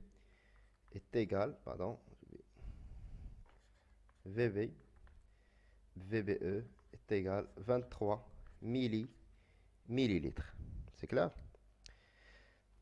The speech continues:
Allez-y. Pour la sixième question,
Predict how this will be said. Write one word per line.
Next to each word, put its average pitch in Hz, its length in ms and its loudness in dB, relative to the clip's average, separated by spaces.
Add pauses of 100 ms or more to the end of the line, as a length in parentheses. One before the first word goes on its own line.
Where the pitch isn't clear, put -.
(300)
Allez-y. 95 420 2 (1700)
Pour 175 160 8
la 180 80 10
sixième 156 340 4
question, 165 420 2